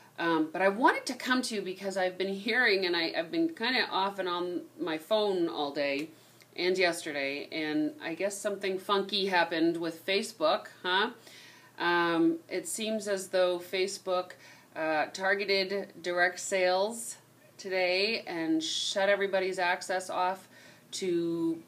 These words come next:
sharing links and having parties and whatever.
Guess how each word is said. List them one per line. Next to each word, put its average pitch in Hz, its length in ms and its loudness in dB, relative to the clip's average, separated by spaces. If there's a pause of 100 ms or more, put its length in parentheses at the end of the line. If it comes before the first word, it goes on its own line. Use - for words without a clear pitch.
(100)
sharing 185 440 2
links 208 600 0
and 165 460 0
having 175 400 0
parties 208 760 -2
and 165 540 -2
whatever. 170 560 0